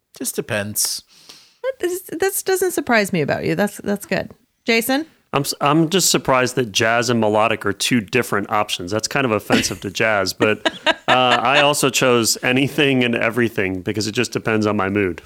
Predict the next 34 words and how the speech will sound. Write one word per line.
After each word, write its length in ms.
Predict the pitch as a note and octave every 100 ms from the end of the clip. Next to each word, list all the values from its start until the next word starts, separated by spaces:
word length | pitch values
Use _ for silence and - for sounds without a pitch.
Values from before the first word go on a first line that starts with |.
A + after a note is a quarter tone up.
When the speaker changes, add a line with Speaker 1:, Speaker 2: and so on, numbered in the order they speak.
| _ _ _ _
Speaker 2:
Well, 380 | F3+ F3+ F3 F3
I 120 | - G3+
don't 140 | A#3
know 120 | A3+
if 120 | G#3+ -
this 200 | A3 -
means 300 | G#3 G3 F3+
that 160 | G3 -
I 500 | F3+ F#3 F#3+ F#3+ F3
don't 240 | F3 G3
like 220 | G3 G3 -
jazz. 420 | E3+ E3+ G3 A3+
I 100 | F3
don't 200 | F3+ F#3+
think 160 | G#3 G#3+
it 80 |
does, 220 | - D#3 E3+
but 120 | E3
I 100 | F#3+
chose 280 | - F#3+ F3
melodic. 640 | E3 D3 D3 - - - -
<laughs> 40 |
So, 480 | G3+ - - - - _ -
Speaker 3:
Hmm. 280 | C4+ A3 F2 - _ _ -
Speaker 2:
all 80 | G#3+
right. 240 | F#3+ - - _ -
Um, 420 | A3+ A#3+ A#3+ A#3+
okay. 280 | - D4 F3
Name 420 | G#3 A#3+ D4+ G#4+ A4
one 160 | F#4 E4+
of 100 | A#3+
your 160 | A#3+
best 800 | G#3 F3 - B3+ D#4 - - -
qualities. 960 | - - G3 E3+ D#3+ A2+ G#1 - -